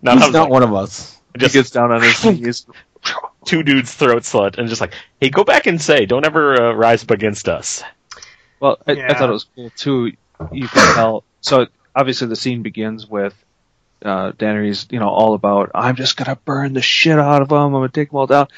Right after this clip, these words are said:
Speaker 3: And Tyrion's like, "Hmm, you're sounding a lot like your father."
Speaker 4: That was
Speaker 3: Let's
Speaker 4: good,
Speaker 3: back up a
Speaker 4: actually.
Speaker 3: bit. Let's back
Speaker 4: Yeah.
Speaker 3: up a bit. Let me suggest this. And you could tell it was the whole play. "Hey, let's just damage, let's scare the crap out of 'em, damage
Speaker 4: <laughs>
Speaker 3: one of their ships.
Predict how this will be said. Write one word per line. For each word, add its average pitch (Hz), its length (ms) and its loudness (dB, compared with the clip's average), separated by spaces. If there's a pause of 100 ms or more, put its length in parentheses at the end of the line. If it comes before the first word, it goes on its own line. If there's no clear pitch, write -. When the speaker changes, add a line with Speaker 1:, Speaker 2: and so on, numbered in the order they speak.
(260)
Speaker 3:
And 131 100 -6
Tyrion's 165 280 0
like, 160 160 2 (100)
"Hmm, 247 140 -8 (380)
you're 226 100 -6
sounding 151 360 0
a 101 100 0
lot 110 320 4
like 117 220 0
your 104 80 -6
father." 110 560 0
Speaker 4:
That 110 140 -6 (160)
was 349 80 0
Speaker 3:
Let's - 40 -6
Speaker 4:
good, 233 240 4
Speaker 3:
back 196 160 6
up 175 100 -6
a 180 40 2
Speaker 4:
actually. 135 300 -4
Speaker 3:
bit. 101 200 0
Let's 214 200 -2
back 156 220 0
Speaker 4:
Yeah. 175 180 2
Speaker 3:
up - 80 -2
a - 20 -12
bit. - 40 -20 (280)
Let 196 80 -4
me 208 140 -4 (100)
suggest 123 500 -2
this. 123 280 0 (320)
And 127 100 -4
you 120 80 -2
could 117 180 -6
tell 127 300 2
it 98 80 -4
was 110 140 -6
the 110 120 -4
whole 110 120 -4
play. 107 260 -2
"Hey, 123 220 0
let's - 280 -4
just - 320 -6
damage, 127 600 -2
let's 117 140 -12
scare 110 300 -2
the 165 60 -4
crap 117 320 2
out 101 120 0
of 104 100 -10
'em, 107 120 -10
damage 104 340 -6
Speaker 4:
<laughs> - 180 -10
Speaker 3:
one 143 200 2
of 156 80 -2
their 107 140 -2
ships. - 500 -2